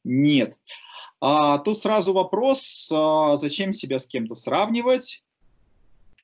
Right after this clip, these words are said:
Ну, то есть это про то, что вот вы есть такая уникальная, замечательная, прекрасная, и зачем вам себя сравнивать с кем-то? Да,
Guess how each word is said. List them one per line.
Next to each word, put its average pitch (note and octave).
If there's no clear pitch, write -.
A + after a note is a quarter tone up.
Ну, C#3+
то C3+
есть A#2+
это C#3
про D#3
то, D3
что B2
вот B2
вы D3
есть C#3+
такая B2+
уникальная, E3
замечательная, C#3
прекрасная, C#3+
и B2+
зачем C#3
вам E3
себя B2+
сравнивать A#2+
с -
кем-то? G#2
Да, C3+